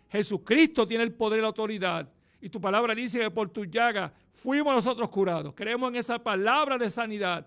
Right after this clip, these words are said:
Señor, si hay alguno, mi Dios, que en esta tarde entienda, Padre amado, que es tocado por el Espíritu Santo, Señor, y diga, "Yo en esta tarde quiero aceptar a Jesucristo como mi Salvador".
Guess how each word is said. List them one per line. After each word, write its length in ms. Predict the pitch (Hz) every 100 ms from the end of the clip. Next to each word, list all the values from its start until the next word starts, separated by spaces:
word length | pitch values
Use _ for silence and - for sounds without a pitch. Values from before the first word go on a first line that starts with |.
| _ _ -
Señor, 340 | 214 208 240
si 120 | 254
hay 40 | 233
alguno, 500 | 220 202 254 285 254
mi 140 | 254
Dios, 320 | 240 269 214 - _ _ _
que 80 | -
en 100 | 196
esta 220 | 196 226
tarde 640 | 202 220 269 247 196 143 - _ _
entienda, 680 | 170 175 - 220 277 285 254
Padre 240 | 240 220 214
amado, 400 | 196 175 151 - _ _
que 80 | 202
es 100 | 202
tocado 400 | 226 226 247 247
por 120 | 226
el 60 | 214
Espíritu 420 | 185 - 269 269
Santo, 440 | 190 277 285 254 208
Señor, 580 | 233 214 262 277 208 - _ -
y 80 | 202
diga, 380 | 240 226 165 - _
"Yo 140 | 165 220
en 80 |
esta 260 | 220 220 233
tarde 540 | 226 214 202 170 156 - _ _ _
quiero 220 | 202 208
aceptar 760 | 208 196 175 - 214 233 226 185 _ _
a 100 | 165
Jesucristo 680 | 165 180 - 214 262 - 220
como 220 | 208 196
mi 80 | 185
Salvador". 680 | 190 175 160 160 220 185